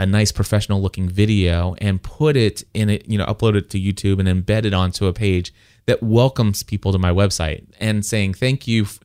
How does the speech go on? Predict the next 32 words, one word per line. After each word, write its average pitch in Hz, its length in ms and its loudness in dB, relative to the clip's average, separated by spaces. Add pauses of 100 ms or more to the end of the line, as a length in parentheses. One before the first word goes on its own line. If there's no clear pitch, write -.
(260)
you 110 80 0
know, 107 100 0
obviously 113 520 0
you 107 240 2
are 107 80 4
watching 101 320 2
this 98 140 -2
video 104 300 0
because 98 380 -6
you 98 80 -6
clicked - 280 -6
on 98 80 0
the 92 80 -2
link 90 240 -2
in 95 60 -2
my 92 100 2
Twitter 90 360 -2
profile," 117 880 -2 (340)
and 113 440 2
welcoming 131 560 2
them, 127 360 -2
welcoming 117 960 0
them 104 360 4
and 104 240 0
giving 107 260 0
them 98 200 0
a 101 40 -4
kind 95 240 -2
of 95 100 -4
a 92 80 2
view 95 400 2
of, 87 220 2